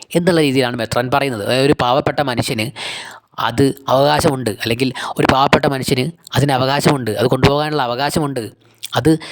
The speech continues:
സ്വന്തമാക്കാനുള്ള അവകാശമുണ്ട് എന്നുള്ള രീതിയിലാണ് അയാൾ ചിന്തിക്കുന്നത്. ഒരു മഹത്തായ ചിന്താഗതിയാണ് ഈ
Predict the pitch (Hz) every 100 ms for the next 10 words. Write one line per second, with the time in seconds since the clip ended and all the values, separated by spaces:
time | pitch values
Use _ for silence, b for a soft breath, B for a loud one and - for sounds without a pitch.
0 | B - 135 156 151 151 151 127 131 139
1 | 139 123 131 107 - 139 185 170 147 143
2 | 147 123 120 120 123 123 113 110 110 92
3 | - - 143 151 - 202 185 185 170 B
4 | B - 139 156 160 160 147 123 110 -
5 | 127